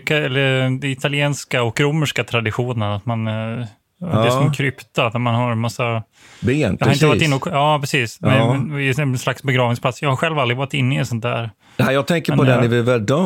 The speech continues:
Speaker 2: också, där man har samlat ben.
Speaker 1: Ja,
Speaker 2: Från
Speaker 1: okej.
Speaker 2: ja. Men då finns det på ett antal platser på det här slagfältet vid Solferino. Jag, jag hyrde en bil en dag faktiskt och körde igenom. Jag hade också min, kanske min värsta trafikupplevelse någonsin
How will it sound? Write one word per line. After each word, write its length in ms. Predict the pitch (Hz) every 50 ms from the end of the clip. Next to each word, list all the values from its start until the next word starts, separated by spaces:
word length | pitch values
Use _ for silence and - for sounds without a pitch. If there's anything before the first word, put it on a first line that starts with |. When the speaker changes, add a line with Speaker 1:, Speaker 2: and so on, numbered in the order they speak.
| 147 101
Speaker 2:
också, 260 | - - - - -
där 120 | - -
man 140 | - - 85
har 80 | - -
samlat 380 | - - - - - - -
ben. 420 | - - - - - - - - 104 92 - _ - -
Speaker 1:
Ja, 100 | 147 143
Speaker 2:
Från 120 | 170 160
Speaker 1:
okej. 240 | - 139 185 160 127
Speaker 2:
ja. 280 | 110 101 95 98 107 110 - - - - - - - _ _
Men 340 | 131 139 143 135 - 110
då 100 | 117 151
finns 280 | 151 - 180 190 196 -
det 100 | - 175
på 100 | - 165
ett 100 | 160 -
antal 320 | 151 135 113 95 - 110 107
platser 400 | - 139 127 107 - - - 120
på 180 | 113 - 143 147
det 80 | 151
här 100 | 127 98
slagfältet 540 | 92 - - 104 98 87 - - 90 - - -
vid 80 | 92 90
Solferino. 500 | - 101 95 87 - 104 95 92 90 95
Jag, 220 | 107 110 120 110 -
jag 300 | - 117 120 117 120 123
hyrde 240 | 120 131 139 113 127
en 100 | 123 117
bil 260 | 104 117 139 165 156
en 100 | 139 101
dag 200 | 87 87 85 85
faktiskt 340 | - - 82 - - 113 110
och 60 | 104
körde 260 | - - 92 90 98
igenom. 340 | 98 95 90 95 101 95 98 - -
Jag 140 | 110 104 110
hade 180 | 127 117 120
också 240 | 127 120 - - 113
min, 280 | 107 104 107 92 - -
kanske 260 | - 110 101 - -
min 140 | 104 101 98
värsta 320 | 113 110 101 - - 101
trafikupplevelse 1040 | - - 107 - - 131 117 - - 95 104 - 110 120 127 110 104 117 - -
någonsin 720 | 98 92 98 95 - - 90 90 - - 123 113 - - -